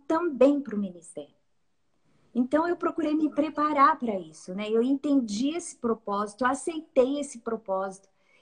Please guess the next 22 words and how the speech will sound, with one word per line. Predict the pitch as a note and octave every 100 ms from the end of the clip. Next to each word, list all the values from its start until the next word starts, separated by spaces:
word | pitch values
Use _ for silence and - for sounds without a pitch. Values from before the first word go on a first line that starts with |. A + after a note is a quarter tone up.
| -
e | - C4+ C4+ - _ -
andei | D4+ B3+ B3 B3
em | C4
parceria | C4 B3 A#3 B3+ A3+ A3+ A3+
com | - A3
ele | G#3+ G#3+ A3
ao | A3
longo | G#3+ G#3+ G#3
desses | G3+ G#3 - G3 -
anos. | D#3 B2+ - - - _ _ _ _ _ _ -
Eu | B3
acho, | C#4+ E4+ F4
assim, | - C#4
que | B3 C4+
muitas | C#4 D4+ F#4 - C4+ A3+
vezes | G#3+ B3 A#3+ G#3+ F#3 - - _ -
a | A3
gente | G#3+ C4 B3 - _ _ _ _ _
tem | - C#4
que, | C#4 C4+ B3
é, | A#3+
perceber, | A3+ _ - F4 G4+ - F#4 D4+ G#3 A#3+ B3